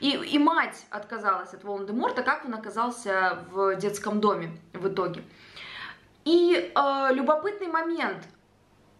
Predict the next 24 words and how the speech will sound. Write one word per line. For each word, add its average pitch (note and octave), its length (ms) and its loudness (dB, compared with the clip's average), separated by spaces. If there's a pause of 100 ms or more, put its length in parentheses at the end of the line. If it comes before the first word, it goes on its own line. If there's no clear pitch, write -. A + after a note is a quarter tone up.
(380)
Люциус B3 680 2
Малфой A#3 540 2
терпеть A#3 440 -6
не G#3 100 -2
может A3 520 -2 (160)
грязнокровок. G3 840 0 (460)
Но G3+ 140 2
при B3+ 160 2
этом E4 180 2
он G#3+ 160 0
поддерживает G3+ 720 0
Волан-де-Морта, G3 920 2
который E3+ 400 -4
тоже F#3 600 0
грязнокровка. G3+ 840 0 (160)
Он A3 200 6
ровно G#3+ 300 6
на F#3+ 120 -2
пятьдесят - 320 -2
процентов B3+ 440 -4
магл. G#3 420 2 (920)
Почему? G4 640 2 (440)
Мне C4 340 6
непонятно. E4 800 0